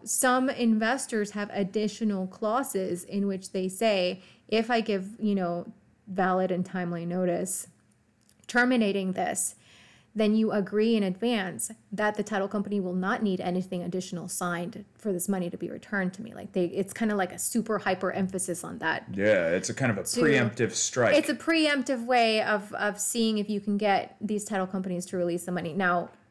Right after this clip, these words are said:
Speaker 1: more, more title companies that are, like, investor friendly might be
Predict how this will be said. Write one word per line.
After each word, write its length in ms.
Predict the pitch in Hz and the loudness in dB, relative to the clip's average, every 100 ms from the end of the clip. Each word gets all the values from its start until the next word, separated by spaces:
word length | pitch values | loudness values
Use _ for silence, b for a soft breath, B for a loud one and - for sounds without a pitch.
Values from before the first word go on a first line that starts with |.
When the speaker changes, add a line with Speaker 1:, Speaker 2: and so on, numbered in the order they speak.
| _ | _
Speaker 1:
more, 380 | 202 214 226 - - - _ _ _ _ - | 2 4 4 0 -10 -20 _ _ _ _ 0
more 260 | 226 254 | 2 2
title 300 | 262 285 277 | 0 0 0
companies 500 | 277 285 285 285 262 | 0 -2 -2 -2 2
that 140 | 240 214 | 4 4
are, 180 | 196 | 4
like, 160 | 180 180 | 2 2
investor 420 | 175 - - 311 | -2 -2 -2 -2
friendly 360 | 311 381 403 415 | 2 2 2 0
might 200 | 269 | -2
be 120 | 233 | -2